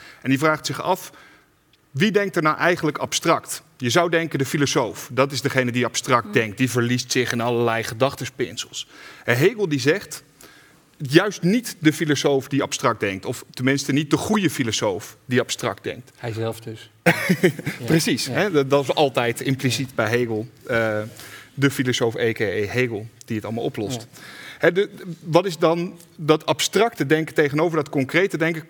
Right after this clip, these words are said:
Speaker 1: Abstract denken is alles reduceren tot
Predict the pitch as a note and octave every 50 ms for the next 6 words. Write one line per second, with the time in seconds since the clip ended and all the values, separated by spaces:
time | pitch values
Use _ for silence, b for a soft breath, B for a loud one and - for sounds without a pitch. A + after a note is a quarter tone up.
0 | _ - - _ _ D3 C#3+ - - - F3 E3+ F#3 G3 - - E3+ E3+ F3+ F3
1 | - - - D3 B2+ - - _ _ - E3+ G#3 G3 F#3 D#3 - - - - -
2 | A#2+ C#3 D3 D#3 C#3+ C3 - - E3 E3+ E3+ D#3+ D#3 D#3 D#3 - - D3 - -